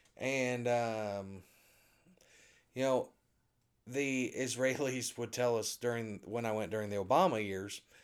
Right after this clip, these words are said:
uh, "Well, you know, the nine eleven terrorists came in through Mexico,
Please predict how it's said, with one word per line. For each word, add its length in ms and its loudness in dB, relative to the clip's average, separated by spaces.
uh, 500 0
"Well, 340 4
you 200 0
know, 260 6
the 120 0
nine 240 0
eleven 400 0
terrorists 500 -2
came 280 -6
in 280 -8
through 200 -6
Mexico, 720 -6